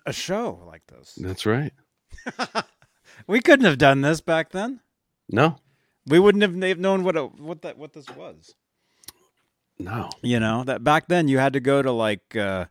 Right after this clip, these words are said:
Speaker 1: what do you call it? Uh, T V studios.
Speaker 2: Yeah, you
Speaker 1: Cable
Speaker 2: had, like,
Speaker 1: access.
Speaker 2: cable access, right.
Speaker 1: I had friends when,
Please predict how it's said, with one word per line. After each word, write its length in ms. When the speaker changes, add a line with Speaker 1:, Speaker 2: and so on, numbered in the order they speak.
Speaker 1:
what 120
do 40
you 40
call 300
it? 260
Uh, 760
T 180
V 320
studios. 880
Speaker 2:
Yeah, 160
you 120
Speaker 1:
Cable 120
Speaker 2:
had, 60
like, 180
Speaker 1:
access. 420
Speaker 2:
cable 320
access, 460
right. 220
Speaker 1:
I 160
had 200
friends 600
when, 140